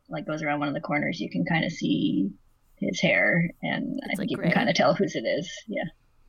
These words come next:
Speaker 1: Just kind of the style <laughs> of it.
Speaker 2: Yeah. They have similar kind of, like, little kid hair, but
Speaker 1: Well, it's got, like,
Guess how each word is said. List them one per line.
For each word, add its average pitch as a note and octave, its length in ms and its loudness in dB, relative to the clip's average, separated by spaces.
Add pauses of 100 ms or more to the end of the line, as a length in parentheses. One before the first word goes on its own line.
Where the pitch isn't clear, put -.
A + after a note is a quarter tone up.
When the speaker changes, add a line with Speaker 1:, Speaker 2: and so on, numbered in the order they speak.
(200)
Speaker 1:
Just E3 220 -2
kind - 160 2
of - 80 0
the - 80 -4
style - 540 2
<laughs> - 200 -2
of - 120 -8
it. - 160 -4 (200)
Speaker 2:
Yeah. F3 260 -12 (420)
They B3 120 0
have E4 140 2
similar F#3+ 600 -4 (140)
kind F#3+ 180 -8
of, F3+ 80 -10
like, F3+ 160 -8
little F3+ 180 -8
kid F3+ 200 -10
hair, F3+ 340 -10 (920)
but F2+ 280 -10
Speaker 1:
Well, E3+ 120 0
it's E3 140 0
got, - 180 0
like, E3+ 200 2